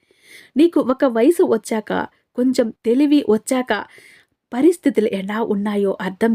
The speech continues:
చేసుకో. అమ్మా నాన్న తింటున్నారా లేదా, వాళ్ళ పస్తులున్నారా ఎలా అన్నది నువ్వు కనిపెట్టుకో. నీకు చేతకాని వయసులో వాళ్ళు కష్టాలు పడుతున్నదంతా నువ్వు గమనిస్తూ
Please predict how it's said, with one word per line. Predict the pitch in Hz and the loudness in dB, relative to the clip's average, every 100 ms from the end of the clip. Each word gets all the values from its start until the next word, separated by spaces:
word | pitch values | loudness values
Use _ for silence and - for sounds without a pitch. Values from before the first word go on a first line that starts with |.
| 196 | 0
చేసుకో. | 196 - 202 - | -2 -2 -2 -2
అమ్మా | 208 269 285 | -2 2 2
నాన్న | 254 233 220 196 - | 2 -2 -4 -6 -6
తింటున్నారా | 220 233 294 277 247 226 202 | -6 -2 0 0 0 -2 -2
లేదా, | 202 214 240 214 - - - - - | -2 0 0 -2 -6 -16 -20 -20 -6
వాళ్ళ | 226 | -4
పస్తులున్నారా | 247 220 220 - 294 285 247 226 208 202 - _ - | -4 -4 -6 -2 0 2 0 -2 -4 -6 -14 _ -6
ఎలా | 202 247 | -4 -2
అన్నది | 302 233 233 247 202 226 - _ _ | -2 -2 -4 -2 -4 -6 -10 _ _
నువ్వు | 202 254 214 170 - - | -2 0 2 0 -4 -12
కనిపెట్టుకో. | 208 202 220 214 214 208 - _ _ _ _ _ _ _ _ _ _ _ _ _ _ _ _ _ _ _ | -10 -6 -6 -6 -6 -8 -10 _ _ _ _ _ _ _ _ _ _ _ _ _ _ _ _ _ _ _
నీకు | 247 359 370 | 4 4 2
చేతకాని | 339 285 285 349 330 277 277 254 - | -4 -4 -2 -2 0 2 2 2 0
వయసులో | 208 247 302 277 233 | 2 2 4 4 2
వాళ్ళు | 208 214 254 | 2 -2 -2
కష్టాలు | 254 214 - 269 294 | -2 -4 -4 0 2
పడుతున్నదంతా | 302 220 220 262 247 262 254 214 214 214 | 2 0 0 -2 -2 -2 -2 -2 -2 -2
నువ్వు | 214 196 196 190 | -4 -4 -6 -6
గమనిస్తూ | 180 196 214 - 226 - | -4 -4 -4 0 2 2